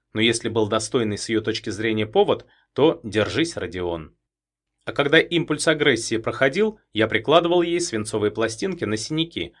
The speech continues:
а она смазывала мне порезы и ссадины йодом, и дальше все шло нормально. Из-за такого образа жизни Вика поневоле научилась оказанию первой помощи.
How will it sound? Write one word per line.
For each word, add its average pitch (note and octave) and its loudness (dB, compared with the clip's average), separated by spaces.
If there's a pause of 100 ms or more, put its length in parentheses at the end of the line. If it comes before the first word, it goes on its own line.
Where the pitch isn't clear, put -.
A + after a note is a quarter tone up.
(120)
а G2+ 0
она F3 2
смазывала G2+ -2
мне G#2 -4
порезы C3 0
и A2 -10
ссадины F3 0
йодом, A#2+ -2 (240)
и A2+ -10
дальше D#3 0
все - -8
шло C#3+ -6
нормально. E2+ -8 (480)
Из-за A2 -4
такого B2 0
образа B2 -2
жизни C#3+ -4 (180)
Вика B2+ -2
поневоле D3+ 4
научилась G#2 -2
оказанию E3+ 2
первой G#2 2
помощи. A2 -6